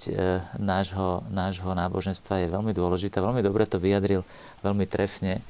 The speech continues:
taliansky novinár, veľký konvertita Vittorio Messori. Ja som už citoval, snáď môžem urobiť trošku reklamu v rámci tej istej televízie, že jedna celá relácia, e,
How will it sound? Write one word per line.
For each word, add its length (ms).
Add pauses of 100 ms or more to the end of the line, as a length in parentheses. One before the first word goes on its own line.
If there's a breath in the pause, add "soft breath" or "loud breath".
(960 loud breath)
taliansky 480
novinár, 480
veľký 320
konvertita 640
Vittorio 480
Messori. 560 (960 loud breath)
Ja 80
som 160
už 160
citoval, 420
snáď 220
môžem 260
urobiť 380
trošku 240
reklamu 480
v 80
rámci 240
tej 160
istej 240
televízie, 640
že 160
jedna 240
celá 320
relácia, 560
e, 160